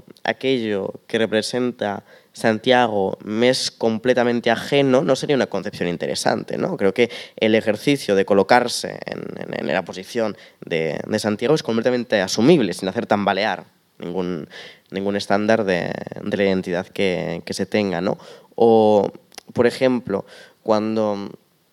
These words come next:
en discurso político incluso, ya no hablando de la identidad de género, sino de más, de más discurso en general, eh,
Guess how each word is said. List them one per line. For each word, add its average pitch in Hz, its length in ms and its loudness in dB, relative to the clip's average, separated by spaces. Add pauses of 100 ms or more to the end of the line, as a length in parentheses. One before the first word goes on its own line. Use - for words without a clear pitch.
(300)
en 123 100 -2
discurso 131 340 -2
político 123 320 2
incluso, 151 600 -2
ya 117 120 2
no 113 60 6
hablando 113 400 4
de 87 60 -2
la 95 60 -2
identidad 95 260 0
de 90 80 0
género, 92 300 -2
sino 92 180 -4
de 98 80 0
más, 98 180 -2
de 107 140 -4
más 110 120 -2
discurso 113 260 -4
en 98 60 -4
general, 90 420 -4 (520)
eh, 104 720 -2